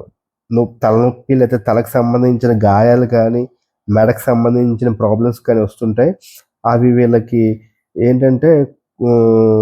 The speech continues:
ఎక్కువగా వీళ్ళు దైవస్మరణ చేసుకోవడం, సుబ్రహ్మణ్య స్వామిని ఆరాధన చేసుకోవడం కానీ, శివారాధన, జీవితాంతం కూడా వీళ్ళు శివారాధన చేయడం, రుద్రాభిషేకాలు చేయడం, సుబ్రహ్మణ్య స్వామి ఆరాధన చేసుకోవడం మంచిది.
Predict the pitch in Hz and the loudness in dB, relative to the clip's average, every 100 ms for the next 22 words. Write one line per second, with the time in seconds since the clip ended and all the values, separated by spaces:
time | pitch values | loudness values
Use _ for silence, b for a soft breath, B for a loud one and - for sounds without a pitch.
0 | 107 104 101 - _ _ _ _ 120 - | 0 -2 -4 -10 _ _ _ _ -14 -2
1 | 135 135 127 131 120 117 117 110 107 110 | 2 2 2 0 0 0 0 0 2 2
2 | 120 113 - 131 127 131 123 113 - 120 | 0 -4 -4 -2 0 0 0 -2 -4 -6
3 | 113 110 110 127 127 127 - 127 123 107 | -4 -2 0 2 2 0 0 0 2 2
4 | 113 117 117 117 107 - 117 117 117 113 | 2 0 -2 -4 -4 -4 -2 -2 -2 -4
5 | 139 - _ _ - 131 120 131 135 131 | -6 -10 _ _ -6 0 2 2 4 2
6 | 123 127 127 - - 104 127 131 147 147 | 0 0 -2 -6 -16 -4 -2 0 0 0
7 | 143 151 147 143 156 160 139 160 - 120 | -2 -2 -2 -2 -2 -2 -2 -4 -4 0
8 | 120 131 135 131 - 120 120 139 - b | 2 4 2 0 -4 -6 -4 -6 -10 b
9 | b - 92 117 127 127 131 117 127 123 | b -6 -2 0 0 0 -2 0 -2 0
10 | 120 117 123 143 b b b _ 113 113 | -2 0 0 -4 b b b _ -2 0
11 | 127 131 131 - 131 120 120 120 123 120 | 2 0 -2 -2 0 2 2 2 -2 -6
12 | 117 107 123 117 107 104 117 | -8 -6 -6 -4 -4 -6 -8